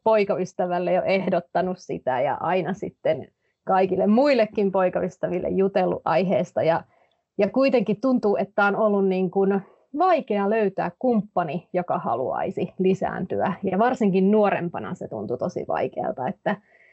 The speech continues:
alle kolmekymppisenä. Mutta sitten tapasin tämänhetkisen kumppanini yli kolmekymppisenä, ja hänen kanssa sitten tuntui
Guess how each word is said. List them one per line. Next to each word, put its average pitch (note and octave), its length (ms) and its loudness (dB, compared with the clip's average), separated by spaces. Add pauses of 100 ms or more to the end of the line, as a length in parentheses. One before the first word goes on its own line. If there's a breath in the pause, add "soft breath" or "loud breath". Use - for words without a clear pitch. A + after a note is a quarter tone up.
(180 soft breath)
alle F3+ 300 0
kolmekymppisenä. F3+ 880 0 (300)
Mutta B3 340 0
sitten B3 720 0 (100)
tapasin G#3 600 0 (280 loud breath)
tämänhetkisen F#3 1040 -2 (220 soft breath)
kumppanini B3+ 800 -2 (220)
yli A#3 280 4
kolmekymppisenä, B3 1080 0 (560 soft breath)
ja F#3 260 2
hänen F#3 460 2
kanssa E3+ 400 -2
sitten - 560 -2 (500)
tuntui F#3+ 500 2